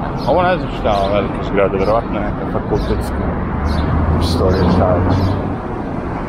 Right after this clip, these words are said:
Uglavnom, da, malo je busy, kao što vidim, sa automobila.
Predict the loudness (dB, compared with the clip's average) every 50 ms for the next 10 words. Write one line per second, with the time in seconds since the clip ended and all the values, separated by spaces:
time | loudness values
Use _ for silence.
0 | -6 -2 0 0 2 4 4 4 4 2 2 2 2 2 2 0 0 -2 -4 -4
1 | -4 -4 -4 -4 -4 -4 -4 -4 -4 -2 -2 -2 -2 -2 0 0 0 0 0 0
2 | 0 0 0 0 2 2 2 2 4 4 4 4 4 4 4 4 4 2 4 2
3 | 2 2 2 2 2 2 2 2 0 0 -2 0 0 0 0 -2 -2 -2 -2 0
4 | 0 0 0 0 0 2 2 2 0 0 0 -2 -2 0 0 2 2 2